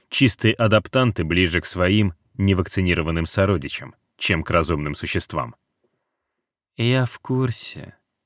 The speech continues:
офицер Винг». Джонни глянул на него с неприятной снисходительной усмешкой. «До носорога я содержал в личных, так сказать, питомцах именно гиену.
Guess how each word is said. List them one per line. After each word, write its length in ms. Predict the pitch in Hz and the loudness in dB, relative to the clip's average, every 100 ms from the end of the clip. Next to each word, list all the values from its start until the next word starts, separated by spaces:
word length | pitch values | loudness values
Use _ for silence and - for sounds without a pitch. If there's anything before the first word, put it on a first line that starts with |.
| - | -6
офицер 640 | 92 - 104 - 120 110 | -4 -4 -6 -4 -2 0
Винг». 360 | 87 98 110 80 _ _ _ _ _ _ _ _ _ - | -2 -2 -4 -8 _ _ _ _ _ _ _ _ _ -12
Джонни 340 | 78 117 175 170 | -2 0 2 0
глянул 520 | 90 80 120 156 147 | 0 2 0 0 0
на 100 | 104 | 0
него 280 | 87 82 123 | 0 0 -2
с 120 | - | -2
неприятной 640 | 98 78 78 110 139 139 | -2 0 0 0 -2 -6
снисходительной 760 | 117 120 - 87 78 76 78 80 | -2 -2 0 0 -2 -2 -2 -2
усмешкой. 640 | 82 87 69 - - - _ _ _ _ _ _ _ _ _ _ _ | -2 -6 -8 -10 -14 -20 _ _ _ _ _ _ _ _ _ _ _
«До 200 | - 120 | -4 -2
носорога 640 | 135 127 - 135 151 156 87 | -2 -2 -2 0 0 -2 -2
я 200 | 78 87 | -2 -2
содержал 540 | - 104 104 120 139 | -2 -4 -2 -2 -2
в 100 | 95 | 0
личных, 640 | 95 131 - - 90 - - | -2 -2 -4 -6 -8 -10 -12
так 220 | - 104 | -10 -8
сказать, 720 | - - 101 98 101 - - - _ _ | -8 -4 -4 -2 -4 -6 -12 -14 _ _
питомцах 800 | - 104 - 139 151 - 160 135 - | -2 -2 -2 -4 -4 -4 -4 -4 -2
именно 460 | 117 113 113 117 113 | 0 2 2 2 0
гиену. 640 | 117 123 135 120 85 110 | -2 -4 -2 -4 -6 -14